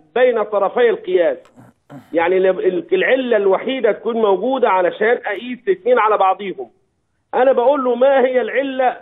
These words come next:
التي تجيز لك القياس بين زنا المحارم وبين ترك صلاة الفجر عامدا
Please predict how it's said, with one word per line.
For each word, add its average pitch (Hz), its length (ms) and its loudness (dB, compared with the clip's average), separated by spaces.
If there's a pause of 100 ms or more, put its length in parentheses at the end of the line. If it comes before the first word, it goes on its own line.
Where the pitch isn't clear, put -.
(160)
التي 220 600 -4
تجيز 208 480 -4
لك 254 240 -2
القياس 214 600 0 (200)
بين 214 500 0
زنا 254 200 0
المحارم 262 720 0 (380)
وبين 240 640 0
ترك 254 480 -2
صلاة 247 360 0
الفجر 240 540 0
عامدا 254 1160 0